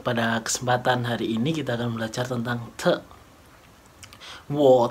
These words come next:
te itu menyatakan kepemilikan. Wo te su. Wo te su itu artinya buku saya.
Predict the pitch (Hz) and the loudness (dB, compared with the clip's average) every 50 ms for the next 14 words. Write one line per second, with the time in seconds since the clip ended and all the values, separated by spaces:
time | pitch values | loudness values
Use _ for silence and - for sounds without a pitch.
0 | - - - 233 208 - - - 117 123 - 170 175 175 175 175 160 151 151 139 | 2 4 8 8 8 6 4 0 -8 0 2 4 6 6 4 2 0 0 -2 -2
1 | 139 139 147 139 147 160 165 160 156 - - 151 151 151 143 135 147 139 - 139 | 0 0 0 2 2 2 2 0 -2 -4 -6 -8 -8 -6 -4 -4 -4 -2 0 0
2 | 127 117 117 117 110 113 113 113 110 110 117 - - 180 180 160 165 165 - - | 2 2 0 -2 -4 -6 -6 -4 -4 -4 -6 -2 0 0 2 2 0 -4 -4 -2
3 | 220 220 214 214 214 208 208 208 - - - - - - - - - - - - | -2 0 0 0 0 -2 -4 -6 -10 -18 -20 -20 -20 -20 -20 -20 -20 -20 -14 -8
4 | 113 113 104 104 101 - - 160 165 160 160 - - 208 208 208 185 160 160 170 | -6 -4 -2 -2 -4 0 2 2 4 4 2 -2 -2 -2 2 2 2 2 4 6
5 | 175 147 160 156 156 156 165 180 196 196 196 - - - 143 139 135 131 127 135 | 6 6 6 6 4 2 2 2 4 2 0 -6 -8 -6 -6 -4 -2 -2 -2 0
6 | 127 117 107 101 | 0 0 -2 -2